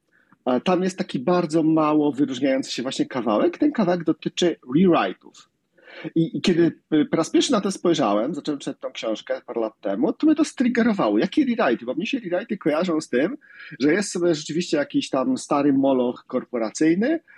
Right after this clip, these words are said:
e, i w pewnym momencie dochodzą do takiego etapu, że patrzą na jakiś swój wielki, pewnie monolityczny system i stwierdzają, co to za w ogóle tragedia, musimy to teraz przepisać od zera,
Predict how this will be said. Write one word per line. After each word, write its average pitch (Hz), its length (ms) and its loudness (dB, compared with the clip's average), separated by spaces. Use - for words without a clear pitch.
e, - 140 2
i 175 60 2
w - 40 -10
pewnym 196 280 -2
momencie 175 240 -4
dochodzą 165 380 0
do 147 80 -4
takiego 135 640 0
etapu, 131 480 -4
że 117 560 -2
patrzą 147 320 -2
na 120 80 -4
jakiś 117 240 -8
swój 113 200 -4
wielki, 110 500 0
pewnie 107 280 2
monolityczny 110 720 2
system 123 300 0
i 110 40 4
stwierdzają, 113 320 2
co 135 180 0
to 120 160 0
za 113 180 0
w - 40 -8
ogóle 113 240 4
tragedia, 156 640 0
musimy 151 320 2
to 143 100 2
teraz 131 200 0
przepisać 123 420 -4
od 107 140 -4
zera, 233 360 0